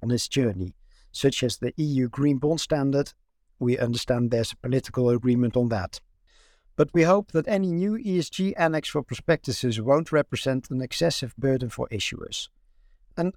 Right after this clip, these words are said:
ultimately, things like the E U Green Bond Standard and a specific E S G prospectus regulation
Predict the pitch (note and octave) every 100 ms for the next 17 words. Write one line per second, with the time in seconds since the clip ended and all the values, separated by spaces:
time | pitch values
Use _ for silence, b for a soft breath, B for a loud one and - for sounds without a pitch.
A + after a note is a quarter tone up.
0 | - G#3+ - F3 - D3+ - F3 F3 D#3
1 | C#3+ D#3+ - F3+ F3+ D#3+ C3 D#3 F3+ D3
2 | C#3+ B2+ - C3 B2 C#3+ - D3+ D3 -
3 | C3+ - F3 - C#3+ E3 D#3+ B2+ B2 C3+
4 | D3 - B2+ - - C3+ C#3+ C3 C3 B2+
5 | A#2+ -